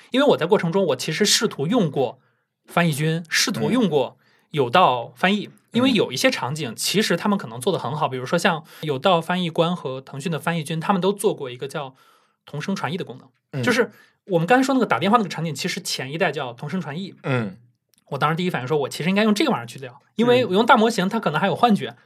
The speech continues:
Speaker 1: 同声翻译总没有了吧，对吧？这是上一代的机器学习的能力，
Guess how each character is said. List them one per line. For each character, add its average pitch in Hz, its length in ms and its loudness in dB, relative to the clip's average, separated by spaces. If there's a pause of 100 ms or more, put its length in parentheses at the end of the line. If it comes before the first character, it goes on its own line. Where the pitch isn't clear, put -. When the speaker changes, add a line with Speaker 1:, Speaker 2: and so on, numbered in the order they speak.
(260)
Speaker 1:
同 269 140 0
声 330 120 6
翻 254 160 4
译 320 60 0
总 240 140 2
没 185 80 0
有 196 80 2
了 175 100 4
吧， 175 220 0
对 196 80 0
吧？ 175 100 2
这 220 140 0
是 196 200 8
上 202 240 0
一 180 60 2
代 180 140 2
的 156 80 0
机 185 180 -8
器 175 240 -4
学 160 160 -4
习 190 140 -4
的 175 160 -2
能 127 120 -12
力， 131 160 -10